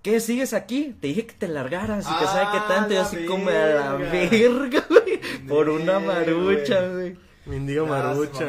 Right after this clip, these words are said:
Speaker 2: mamó.
Speaker 3: güey.
Speaker 1: Y ya, ya no me de-, desarrollo más, pero eso fue lo básico, pues, eso fue el,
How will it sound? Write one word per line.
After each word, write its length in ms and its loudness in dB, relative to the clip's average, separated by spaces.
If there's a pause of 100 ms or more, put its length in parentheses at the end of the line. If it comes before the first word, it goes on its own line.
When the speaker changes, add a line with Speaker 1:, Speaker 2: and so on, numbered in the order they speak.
Speaker 2:
mamó. 120 -4
Speaker 3:
güey. 140 0
Speaker 1:
Y 20 2
ya, 200 4
ya 140 4
no 140 0
me 260 2
de-, 400 2
desarrollo 600 0
más, 460 -4
pero 580 -2
eso 280 -2
fue 280 -2
lo 180 -2
básico, 520 -8
pues, 220 -8
eso 320 -12
fue 120 -4
el, 320 -6